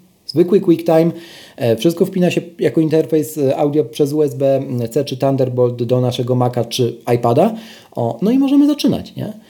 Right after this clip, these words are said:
Jeżeli natomiast potrzebujecie jeszcze czegoś prostszego, to Sennheiser ma też w ofercie taki mikrofon Profile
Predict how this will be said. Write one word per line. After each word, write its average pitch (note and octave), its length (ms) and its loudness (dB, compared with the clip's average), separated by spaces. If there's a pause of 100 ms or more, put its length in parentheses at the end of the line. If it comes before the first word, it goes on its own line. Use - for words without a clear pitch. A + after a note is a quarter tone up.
(300)
Jeżeli F3 340 2
natomiast D3 400 0
potrzebujecie D#3+ 540 0
jeszcze G3+ 380 0
czegoś B2 260 0
prostszego, C3 640 -2 (380)
to D#3+ 80 2
Sennheiser F#3+ 480 0
ma F3+ 120 2
też D#3+ 220 -2
w D3+ 40 -8
ofercie D#3+ 400 0
taki D3 220 -2
mikrofon C#3+ 520 0
Profile D3 560 0